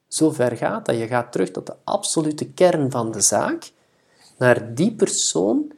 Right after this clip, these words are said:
die daar het meeste van kent, omdat het zijn kind is. En dat is altijd mijn, mijn tak-, mijn strategie. Ik probeer altijd naar die persoon te gaan die het antwoord kan geven. En niet naar die persoon te gaan die zegt, "Ik ga het even navragen,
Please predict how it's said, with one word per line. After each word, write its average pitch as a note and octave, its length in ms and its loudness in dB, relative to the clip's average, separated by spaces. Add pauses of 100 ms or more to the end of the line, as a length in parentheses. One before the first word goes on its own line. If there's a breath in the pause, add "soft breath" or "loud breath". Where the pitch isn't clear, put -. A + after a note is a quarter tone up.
(540 soft breath)
die C3 240 0
daar B2 460 6 (400)
het - 220 -6
meeste E3 500 4
van C3+ 260 4
kent, F3 260 4
omdat B2+ 280 0
het - 120 -10
zijn D3 280 2
kind C#3 280 2
is. - 240 0 (240)
En A2 200 -2
dat B2+ 220 8
is - 180 4
altijd A#2+ 440 4
mijn, A2+ 320 0
mijn G#2 260 -4
tak-, - 340 -10
mijn G#2 220 -8
strategie. - 680 -8 (520)
Ik - 380 -10
probeer C3+ 440 4
altijd D3+ 640 2
naar A#2 240 -2
die C#3 140 0
persoon C#3 440 0
te C3 100 -2
gaan B2 380 0 (460 soft breath)
die A2+ 160 -4
het G#2+ 140 -4
antwoord C3 520 -6
kan G2 220 -12
geven. - 460 -12 (420)
En G#2+ 220 -4
niet C#3+ 200 -2
naar B2+ 180 -4
die C3+ 140 -2
persoon C3+ 440 -2
te C3 120 -6
gaan A#2 280 -2
die G#2 80 -6
zegt, B2 220 -4
"Ik - 180 -16
ga B2 160 -4
het - 180 -12
even A2 340 -6
navragen, - 760 -8